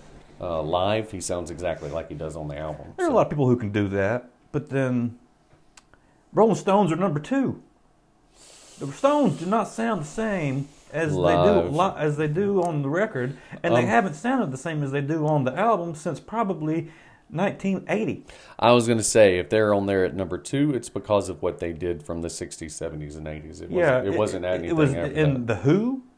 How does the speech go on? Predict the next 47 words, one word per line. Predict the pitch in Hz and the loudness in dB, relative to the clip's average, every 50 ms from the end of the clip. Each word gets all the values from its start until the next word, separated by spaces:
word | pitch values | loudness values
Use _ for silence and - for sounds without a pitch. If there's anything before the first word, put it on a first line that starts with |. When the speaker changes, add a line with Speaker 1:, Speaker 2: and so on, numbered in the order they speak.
| _ _ - | _ _ -6
Speaker 2:
They | 127 156 196 | -2 -2 -2
were | 233 220 | 0 -2
in | 180 | -4
the | 143 - | -4 -4
top | - 190 160 - - - | -2 -2 -2 -2 -4 -2
five. | 190 175 151 120 110 - - - - _ _ - - | 0 0 0 0 -4 -8 -12 -16 -18 _ _ -10 -2
Speaker 1:
Uh, | 92 95 98 107 107 | 0 2 2 2 2
again, | 107 101 101 113 123 120 110 | 0 0 0 0 0 2 4
The | 120 | 6
Speaker 2:
Rod-, | 165 202 - 170 | 8 8 8 6
Speaker 1:
Who. | - 135 | 4 4
Speaker 2:
now, | 131 127 123 143 | 4 6 6 6
I'm | 185 185 | 4 2
gonna | 170 - - - | 0 -4 -4 -2
give | 185 175 | 0 0
it | 143 - | 0 0
to | 101 | 0
Roger | 110 120 120 110 95 95 | 4 4 4 4 4 0
Daltrey. | 101 117 113 107 104 - - 98 | 0 2 2 2 2 0 -2 0
That | 113 147 139 | 0 0 0
man | 139 139 135 135 131 123 120 123 | 0 0 0 0 0 -2 0 4
Speaker 1:
Woo. | 277 359 392 | 8 8 8
Speaker 2:
can | 302 | 8
carry | 214 151 135 113 107 107 | 8 6 4 2 2 -2
a | |
tune | 107 - - 156 143 139 131 131 123 120 127 123 127 131 - - - | -4 -2 0 2 2 4 4 4 4 2 0 0 -4 -8 -12 -16 -8
better | 127 117 120 123 120 | -4 0 0 2 0
than | 110 107 107 107 104 | 0 -2 -4 -4 -4
almost | 120 120 113 110 - - | -4 -4 -4 -4 -4 -6
anybody. | 113 101 92 90 95 92 - - 92 | -8 -8 -6 -8 -8 -8 -8 -8 -4
Speaker 1:
Yes, | 92 90 87 - | -2 -2 0 0
sir. | - 117 127 120 92 82 - - - - - | 2 2 2 2 0 -2 -6 -12 -6 0 2
Speaker 2:
Elton | 143 131 123 117 | 2 2 2 0
John | 107 123 127 147 151 131 | 2 2 4 4 4 2
should | - 117 | 0 -2
have | 98 92 | -4 -4
been | 104 101 | -4 -4
on | 98 95 90 | -4 -4 -6
the | 87 | -6
list. | 90 92 95 95 101 101 - - _ _ _ _ _ _ _ - | -6 -6 -4 -4 -6 -8 -10 -18 _ _ _ _ _ _ _ -2
Speaker 1:
Yeah, | 156 165 | 2 4
I | 165 180 | 4 6
would | 170 143 - | 4 4 2
agree | 95 101 95 | 2 0 0
with | 87 80 | 0 0
that, | 90 87 87 - - | -2 -4 -4 -4 -6
yeah, | 95 92 92 90 | -4 -2 -2 -2